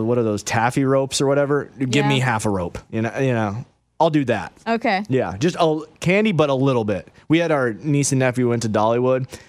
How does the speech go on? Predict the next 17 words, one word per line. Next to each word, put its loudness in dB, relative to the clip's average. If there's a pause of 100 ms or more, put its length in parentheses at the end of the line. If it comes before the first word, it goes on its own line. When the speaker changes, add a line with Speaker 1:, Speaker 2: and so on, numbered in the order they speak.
(160)
Speaker 1:
and -2
they 2
got 0
Skittles, 0
Sour 2
Skittle, 0 (440)
Patch 0
Kids. -2
I -2
don't 0
even -2
know. -4 (340)
I 0
said, -2 (260)
"Give 2
me -2
three." -4